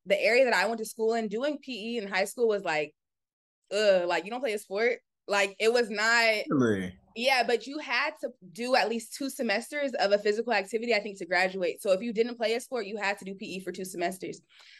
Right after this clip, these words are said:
Speaker 1: So since softball was a spring sport, they told me that I had to do P E my first semester.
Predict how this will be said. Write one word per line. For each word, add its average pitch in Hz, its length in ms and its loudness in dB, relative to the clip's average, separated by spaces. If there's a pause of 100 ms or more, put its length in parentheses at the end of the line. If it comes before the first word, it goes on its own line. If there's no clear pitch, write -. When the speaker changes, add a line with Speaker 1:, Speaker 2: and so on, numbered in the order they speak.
Speaker 1:
So 220 240 6
since 220 300 -4
softball 254 420 2
was 233 140 2
a 208 40 -6
spring 220 420 -4
sport, 196 480 2 (280)
they 233 160 2
told 269 180 -4
me 269 100 -2
that 240 100 2
I 226 120 2
had 220 120 -2
to 226 60 -12
do 208 100 -8
P 214 240 -10
E 233 40 -2
my 196 140 2
first 196 240 2
semester. 185 540 -6